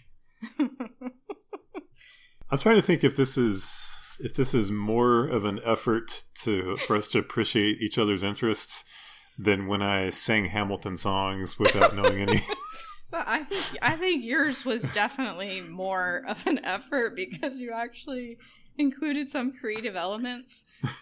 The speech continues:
Speaker 1: I literally just read an article about the game <laughs> and took notes. <laughs> And also, this was Danny's idea. When we were
Speaker 2: Uh-huh.
Speaker 1: talking about, I was talking about planning the episode, and you were kind of having a rough week, and he's like,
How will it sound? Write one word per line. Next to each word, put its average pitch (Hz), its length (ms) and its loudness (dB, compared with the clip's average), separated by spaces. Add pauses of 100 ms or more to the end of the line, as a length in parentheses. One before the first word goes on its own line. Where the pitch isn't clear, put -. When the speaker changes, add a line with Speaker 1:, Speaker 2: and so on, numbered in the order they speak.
(100)
Speaker 1:
I 233 60 0
literally 262 460 -2
just 226 360 -6
read 202 280 -2
an 196 120 -4
article 190 520 -6
about 175 300 -8
the 180 80 -16
game 175 380 -6 (720)
<laughs> 453 640 -4
and 370 160 0
took 302 300 -6
notes. 247 600 -6 (160)
<laughs> 165 40 -6 (1800)
And 254 180 2
also, 339 380 0
this 294 280 -2
was 370 160 2
Danny's 196 420 -4
idea. 262 400 -2 (800)
When 254 160 0
we - 60 2
were - 140 4
Speaker 2:
Uh-huh. 277 120 -2
Speaker 1:
talking 254 380 -4
about, 233 180 -10
I 208 160 -6
was 208 220 -18 (120)
talking 202 200 -8
about 196 180 -8
planning 208 280 -10
the 175 120 -12
episode, 185 640 -8
and 185 320 -14 (180)
you 214 140 -12
were 180 180 -12
kind 170 140 -10
of 165 80 -16
having 170 260 -12
a 160 60 -12
rough 160 260 -12
week, 175 400 -10
and 190 80 -18
he's 180 140 -14
like, 165 140 -10